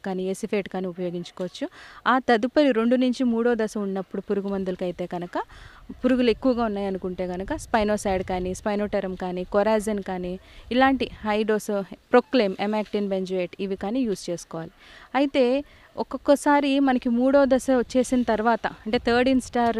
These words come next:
లార్వల్ స్టేజ్ వచ్చిన తర్వాత స్టమక్ పాయిజనే జరగాల్సి ఉంటుంది. అంటే ఉధృతి ఎక్కువగా ఉన్నప్పుడు పురుగుని మనం అరికట్టలేని దశలో ఉన్నప్పుడు పిచికారీలు పనిచేయవండి.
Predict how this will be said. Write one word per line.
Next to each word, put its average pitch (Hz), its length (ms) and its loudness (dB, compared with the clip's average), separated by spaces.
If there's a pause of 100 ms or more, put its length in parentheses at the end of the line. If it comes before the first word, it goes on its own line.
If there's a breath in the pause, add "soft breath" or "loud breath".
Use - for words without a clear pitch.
(120)
లార్వల్ 214 400 0
స్టేజ్ 226 220 0
వచ్చిన 214 300 -4
తర్వాత 202 440 -6
స్టమక్ 262 500 0
పాయిజనే 247 320 2
జరగాల్సి 190 440 0
ఉంటుంది. 180 240 -8
అంటే 196 160 -4
ఉధృతి 226 400 -2
ఎక్కువగా 269 400 0
ఉన్నప్పుడు 214 580 -4 (420 loud breath)
పురుగుని 254 240 4
మనం 233 200 0
అరికట్టలేని 233 640 0
దశలో 214 320 -2
ఉన్నప్పుడు 190 360 -2
పిచికారీలు 240 640 -2
పనిచేయవండి. 185 580 -6